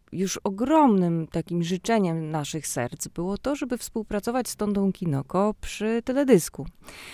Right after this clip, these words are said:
Faktycznie ta współpraca się udała. Norhen ma piękny teledysk, y, autorstwa Tondy Kinoko, y, można go zobaczyć na platformie YouTube.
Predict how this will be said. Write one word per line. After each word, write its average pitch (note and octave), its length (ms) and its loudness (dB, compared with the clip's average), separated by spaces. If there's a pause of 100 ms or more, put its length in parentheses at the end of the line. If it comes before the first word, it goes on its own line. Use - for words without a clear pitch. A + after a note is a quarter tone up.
(140)
Faktycznie F#3 1000 -2
ta F#3 120 2
współpraca F3 680 -2
się D#3+ 420 -4
udała. D3 760 0
Norhen E3 500 2
ma D3 220 0
piękny E3 840 -2
teledysk, D3+ 600 -2
y, C#3 420 -4
autorstwa D3+ 460 -2
Tondy C#3+ 240 -2
Kinoko, D#3 680 0
y, D#3+ 40 -6 (300)
można D3+ 440 2
go C#3+ 120 -4
zobaczyć D3+ 440 -4
na C#3+ 200 0
platformie C#3 560 -2
YouTube. C#3 440 -4